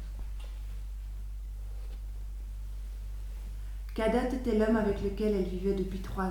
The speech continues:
ans. C'était lui qu'elle craignait le plus, une brute bouillonnante, dans un silence et un calme palpables qui pouvaient remplir la pièce de leurs infinies méchancetés.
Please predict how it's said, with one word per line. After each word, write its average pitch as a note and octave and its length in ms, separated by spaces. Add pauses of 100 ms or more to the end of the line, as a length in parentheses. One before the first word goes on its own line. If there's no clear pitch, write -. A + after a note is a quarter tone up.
(120)
ans. E3+ 120 (1300)
C'était G3 220
lui G3 200
qu'elle F3 220
craignait F3+ 320
le F3 120
plus, - 460 (760)
une F#3 220
brute F#3 500
bouillonnante, F3+ 680 (1000)
dans E3 180
un F3 80
silence F3+ 560
et F3+ 60
un E3+ 80
calme E3+ 420 (180)
palpables E3+ 680
qui - 100
pouvaient F3 300
remplir E3+ 460
la D#3+ 100
pièce F3+ 420
de E3+ 60
leurs D#3+ 280
infinies F3+ 440
méchancetés. - 640